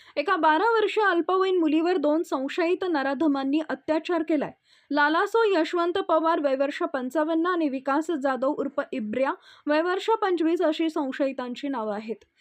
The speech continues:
या प्रकरणात पोलिसांनी मुलीचे जबाब घेतले असून या दोन्हीही आरोपींची नावं मुलींनी सांगितल्यामुळं पोलिसांनी दोघांना अटक केली आहे. या घटनेची नोंद रहिमतपूर पोलीस ठाण्यात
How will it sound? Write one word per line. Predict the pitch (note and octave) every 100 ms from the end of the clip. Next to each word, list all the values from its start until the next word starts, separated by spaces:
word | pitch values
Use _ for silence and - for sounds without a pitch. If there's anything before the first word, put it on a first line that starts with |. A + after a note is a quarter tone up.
| _ -
या | C#4+
प्रकरणात | D#4+ D#4+ F#4+ F#4 G4
पोलिसांनी | G4 E4+ D#4+ F4+ F4 F4
मुलीचे | F4 D4+ D4+ D#4 F4
जबाब | C#4+ C4 C#4 C4
घेतले | D#4+ D4 C4
असून | C4 D4+ D#4+
या | C#4
दोन्हीही | B3 B3 C#4 F4 G4
आरोपींची | D#4 C#4+ C#4+ C#4 C#4 D4
नावं | C#4 B3 D4 A#3+ - - -
मुलींनी | D4 D#4+ G4+ G4 G#4
सांगितल्यामुळं | G#4 D#4 C#4+ D4+ D#4 D4 C#4
पोलिसांनी | D#4 D#4 C#4 F4+ - F4 E4+
दोघांना | C4 C4 C#4+ C4+ C#4+
अटक | C#4 A#3 A3+
केली | B3 G#3 -
आहे. | - _ _ _ C4+
या |
घटनेची | C#4 F4 D4+ D#4 - F#4+
नोंद | E4 F4
रहिमतपूर | E4 D#4 D#4+ F#4 F#4+ F#4+
पोलीस | E4+ C#4+ D4 D#4
ठाण्यात | E4 C#4